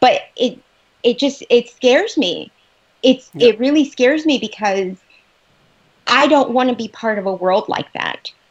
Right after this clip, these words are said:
Speaker 1: but I
Speaker 2: Yeah.
Speaker 1: feel like it's inevitable,
Speaker 2: Yeah.
Speaker 1: you know, that, that, that kind of stuff is going to happen.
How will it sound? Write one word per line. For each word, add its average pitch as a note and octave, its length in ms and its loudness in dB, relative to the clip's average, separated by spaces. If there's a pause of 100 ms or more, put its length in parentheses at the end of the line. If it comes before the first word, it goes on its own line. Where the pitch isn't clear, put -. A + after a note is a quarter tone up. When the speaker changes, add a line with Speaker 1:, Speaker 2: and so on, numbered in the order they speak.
(120)
Speaker 1:
but A#3+ 100 4
I A3+ 60 2
Speaker 2:
Yeah. A3+ 140 -4
Speaker 1:
feel A#3 220 -2
like A3+ 180 -4
it's G#3+ 200 -8
inevitable, G3 680 -2 (600)
Speaker 2:
Yeah. - 80 -8
Speaker 1:
you G3 80 2
know, G3 360 0 (200)
that, G3+ 320 4 (400)
that, A3 180 2
that A3 220 2
kind A#3 180 -4
of G#3+ 60 -8
stuff A3 240 -6
is G3 100 -10
going G3+ 200 -4
to G3 60 -8
happen. G3+ 560 -6